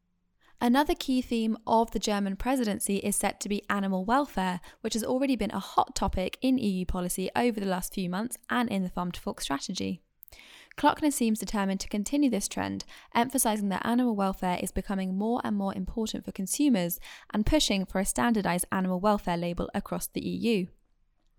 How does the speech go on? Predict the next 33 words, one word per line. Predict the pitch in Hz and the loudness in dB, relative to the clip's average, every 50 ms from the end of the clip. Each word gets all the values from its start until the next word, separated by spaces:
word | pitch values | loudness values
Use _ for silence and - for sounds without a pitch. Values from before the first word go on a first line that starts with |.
| _ _ _ _ - _ - - - - - - | _ _ _ _ -20 _ -20 -18 -18 -18 -18 -18
Klöckner | - - - 277 277 - 294 277 - - | -10 -2 -2 -2 2 4 2 4 4 4
also | 247 247 269 294 269 - 254 | 6 6 6 6 4 4 2
emphasized | - - 208 214 - 202 220 202 196 196 - | 2 2 0 0 -2 0 0 0 0 -2 -2
the | 190 | -2
need | 190 185 185 180 180 - - - | -2 -2 -2 -2 -4 -4 -2 -2
for | 185 185 | -2 -2
an | 190 - - | -2 -2 -4
E | - 226 | -2 0
U-wide | 220 214 202 208 208 196 185 196 185 185 185 - | 0 0 0 0 -2 0 0 0 0 0 0 -4
nutritional | 196 190 - - - 294 - - 214 185 185 | -6 -6 -4 -4 -4 -2 -2 0 0 0 0
label, | 180 175 175 175 170 - 62 - - - - - _ _ | 0 0 -2 -2 -2 -2 -4 -4 -6 -8 -12 -20 _ _
saying | - - - - 269 277 302 302 269 240 220 | -20 -12 -2 0 2 2 2 2 2 2 2
that | - 202 196 - | 0 0 -2 -2
an | - 208 196 | -2 -4 -4
extended | 196 - - - - 269 277 269 254 - - | -4 -6 -6 -2 2 2 2 2 2 0 -2
nutritional | 208 202 - 214 - - 214 202 196 196 | -4 -2 -2 -4 -4 -2 0 0 0 0
labeling | 196 214 254 277 247 220 196 185 185 180 | 2 2 2 2 2 2 0 0 -2 -4
will | 180 185 | -4 -4
help | 190 180 - 202 185 - - - - _ - | -6 -4 -2 -2 -2 -2 -6 -8 -16 _ -4
better | - 220 226 - 247 | -4 -2 -2 -2 -4
guide | 220 - 196 190 190 185 - | -2 -2 -2 -2 -2 -2 -2
consumers | - 202 196 - - 277 294 277 220 180 180 180 | -4 -4 -2 -2 0 0 0 0 0 -2 -4 -6
in | - - 190 | -6 -6 -4
their | 185 185 185 | -4 -4 -2
purchasing | - - 262 262 269 - - 208 - - 185 180 180 185 - - - - - - _ - | -2 0 0 0 0 -2 -4 -6 -4 -2 -2 -2 -2 -2 -6 -8 -20 -20 -20 -20 _ -2
and | - 226 226 | 0 0 0
for | - 226 | 0 -2
further | - - 214 220 214 214 | 0 2 2 4 4 2
measures | 208 190 180 180 190 180 - | 0 -2 -2 -4 -4 -6 -6
to | - - 175 | -4 -4 -6
reduce | 175 165 - - - - - | -4 -4 -6 -6 -6 -8 -10
food | - - - 240 254 247 - - | -10 -4 -2 0 0 0 0 -2
waste. | 170 190 202 180 - - - | -6 -6 -6 -8 -12 -14 -16